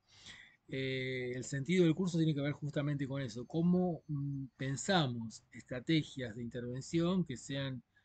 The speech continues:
novedosas, alternativas o recuperando las viejas, eh, eh, siempre contextualizándolas en función de estas, este, nuevas problemáticas sociales complejas que ya hemos desarrollado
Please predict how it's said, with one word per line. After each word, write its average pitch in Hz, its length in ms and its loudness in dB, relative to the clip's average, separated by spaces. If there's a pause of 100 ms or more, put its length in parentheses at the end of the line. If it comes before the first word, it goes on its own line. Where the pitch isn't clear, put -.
(200)
novedosas, 165 920 2
alternativas 135 880 0
o 131 80 -4
recuperando 135 600 0
las 135 180 2
viejas, 165 720 0 (500)
eh, 139 480 0
eh, 139 440 -4
siempre 180 520 2
contextualizándolas 156 1400 0
en 139 140 2
función 143 560 0
de 147 320 0 (280)
estas, 147 500 -2
este, 127 260 -6
nuevas 143 300 -2
problemáticas 127 560 -6
sociales 131 320 -6
complejas 165 560 0
que 123 120 -6
ya 131 200 -2
hemos 131 260 -4
desarrollado 123 720 -6